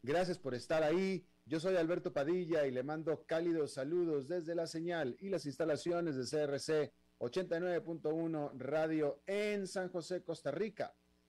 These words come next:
desde donde estamos transmitiendo para todo el mundo de habla hispana en Estados Unidos a través de Americano Media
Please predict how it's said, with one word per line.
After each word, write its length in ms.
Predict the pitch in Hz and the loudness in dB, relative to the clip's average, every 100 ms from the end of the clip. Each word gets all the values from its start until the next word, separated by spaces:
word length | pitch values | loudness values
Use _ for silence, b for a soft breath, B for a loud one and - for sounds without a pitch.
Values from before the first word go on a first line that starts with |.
| _ | _
desde 280 | 123 170 170 | 0 2 2
donde 180 | 165 151 | 0 -2
estamos 340 | 160 156 151 | -4 -4 -4
transmitiendo 840 | 147 131 123 123 165 165 156 131 | -4 -4 -4 -4 -2 -2 -2 -4
para 280 | 104 120 113 | -2 -4 -4
todo 420 | - 214 208 202 | -2 0 4 4
el 100 | 185 | 4
mundo 340 | 180 190 180 160 | 0 -2 0 0
de 100 | 156 | 2
habla 180 | 147 131 | 2 -2
hispana 640 | 123 - 180 175 131 98 _ _ _ | -4 -6 -4 -2 -4 -6 _ _ _
en 140 | 175 190 | -6 -2
Estados 400 | 202 202 185 170 | 2 2 2 0
Unidos 880 | 208 233 156 - - - - - _ _ | 0 2 0 -2 -14 -18 -20 -20 _ _
a 160 | 127 - | -6 -2
través 440 | 131 135 135 120 | -2 0 0 0
de 380 | 135 127 120 113 | -2 0 0 -2
Americano 720 | 113 143 139 143 143 127 120 | -2 -2 -2 -4 -2 -2 -2
Media 560 | 123 170 147 156 190 | 0 0 2 0 0